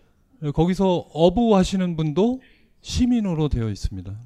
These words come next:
그러니까 도시가 굉장히 어려워요. 그러니까 어떤 걸 도시냐, 인구가 많다고 그걸 도시라고 부를 수도 없는 것 같아요.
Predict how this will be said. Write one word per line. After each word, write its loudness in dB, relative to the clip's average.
그러니까 -8
도시가 0
굉장히 -6
어려워요. -10
그러니까 -12
어떤 -6
걸 -4
도시냐, -6
인구가 0
많다고 4
그걸 4
도시라고 2
부를 -4
수도 -8
없는 -6
것 -8
같아요. -10